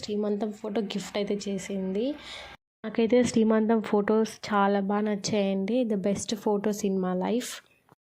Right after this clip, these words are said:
ఆ ఫొటోస్‌లో the best ఫోటోనైతే మా అమ్మ ఫ్రేమ్ చేసి ఇచ్చింది. ఇది ఇంకా చాలా పెద్ద గిఫ్ట్. థ్యాంక్స్ అమ్మ. మాకైతే చాలా బాగా నచ్చిందండి ఈ ఫోటో. మీరు ఖచ్చితంగా కామెంట్ చేయండి ఎలా ఉందో.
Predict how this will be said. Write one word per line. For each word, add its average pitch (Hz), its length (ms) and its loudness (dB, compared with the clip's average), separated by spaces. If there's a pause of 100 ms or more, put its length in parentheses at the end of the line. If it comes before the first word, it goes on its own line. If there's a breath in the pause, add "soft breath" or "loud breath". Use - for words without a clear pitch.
(380)
ఆ 220 160 2 (140)
ఫొటోస్‌లో 254 580 6 (100)
the 226 140 4
best 214 320 2
ఫోటోనైతే 220 600 0 (100)
మా 214 140 -2
అమ్మ 208 240 -2
ఫ్రేమ్ 208 320 -2
చేసి 202 260 -2
ఇచ్చింది. 202 460 -2 (140)
ఇది 202 180 0
ఇంకా 220 200 -2 (120)
చాలా 208 340 0
పెద్ద 202 160 -2 (140)
గిఫ్ట్. - 280 -6 (240)
థ్యాంక్స్ 208 440 -4
అమ్మ. 196 120 -2 (1400 loud breath)
మాకైతే 226 560 4 (220)
చాలా 220 280 4 (100)
బాగా 226 180 4
నచ్చిందండి 202 640 0
ఈ - 100 -10
ఫోటో. 214 320 0 (160)
మీరు 226 180 2 (100)
ఖచ్చితంగా 233 640 -2
కామెంట్ 202 380 0
చేయండి 196 400 -2 (120)
ఎలా 185 160 -6 (100)
ఉందో. 190 320 -2